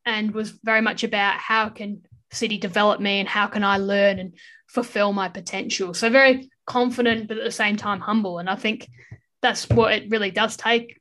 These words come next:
um, for a lot of players to, to succeed at that top level. So, yeah,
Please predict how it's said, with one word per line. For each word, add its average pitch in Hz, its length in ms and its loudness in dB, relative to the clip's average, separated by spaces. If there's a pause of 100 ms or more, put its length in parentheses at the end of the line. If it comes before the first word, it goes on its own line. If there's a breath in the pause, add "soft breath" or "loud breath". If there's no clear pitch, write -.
um, 202 320 -2
for 220 140 -6
a 196 40 -4
lot 214 140 -2
of 226 140 -8
players 190 380 -6
to, 143 200 -8 (160)
to 240 80 -4
succeed 240 480 2
at 226 140 2
that 214 180 -2
top 226 240 -6
level. 190 320 -6
So, 196 380 -2 (500)
yeah, 311 340 4